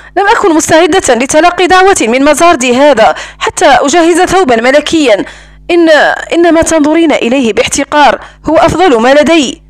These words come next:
لا تقولي أنك تلبسين مثل هذه الملابس للذهاب إلى العمل،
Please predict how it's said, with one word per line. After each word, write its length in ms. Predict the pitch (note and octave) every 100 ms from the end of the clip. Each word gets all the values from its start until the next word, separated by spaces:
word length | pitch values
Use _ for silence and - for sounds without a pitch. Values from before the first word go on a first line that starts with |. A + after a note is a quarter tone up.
| - - - -
لا 60 | C5
تقولي 500 | - B4 A#4+ D4 A#3
أنك 240 | C#4 D#4+ E4
تلبسين 640 | E4+ D4 D#4+ F#4 E4 A3
مثل 200 | C#4 D#4+
هذه 340 | D#4 E4+ D4+
الملابس 500 | G#3+ B3+ D4 D4 -
للذهاب 500 | A3+ C4+ D4+ D#4 D#4+
إلى 220 | A#3+ C4+
العمل، 460 | E4 E4+ F4 A#3